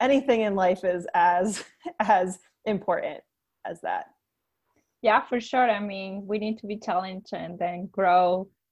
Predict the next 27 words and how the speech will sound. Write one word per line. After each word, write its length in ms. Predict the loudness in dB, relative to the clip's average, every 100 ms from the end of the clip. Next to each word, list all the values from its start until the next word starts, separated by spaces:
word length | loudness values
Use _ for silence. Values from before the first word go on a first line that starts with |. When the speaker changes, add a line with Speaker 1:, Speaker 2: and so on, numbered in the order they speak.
| -4
Speaker 2:
from 200 | -2 6
those 280 | 6 6 2
challenges 800 | 2 2 0 0 0 2 0 -2
and, 300 | -2 0 2
like, 240 | 0 -2 0
Speaker 1:
Yeah. 220 | 2 0 2
Speaker 2:
be 120 | 4
bigger 180 | 4 2
people 420 | 0 -4 -4 -2
every 260 | -2 -4 -2
day. 520 | 0 2 0 -2 -6
Speaker 1:
Yeah, 340 | -6 2 4 4
I 100 | 4
mean, 180 | 4 4
you 120 | 6
must 260 | 4 4
feel 200 | 2 4 6
that 200 | 6 6
way 320 | 4 4 2
too, 360 | -2 -2 2 2
right? 300 | 4 6 6
Like, 140 | 4
when 180 | 2 0
you, 300 | 0 -2 -4
when 240 | -8 -4 -2
you 100 | -4
traveled, 800 | -2 2 2 2 0 0 -4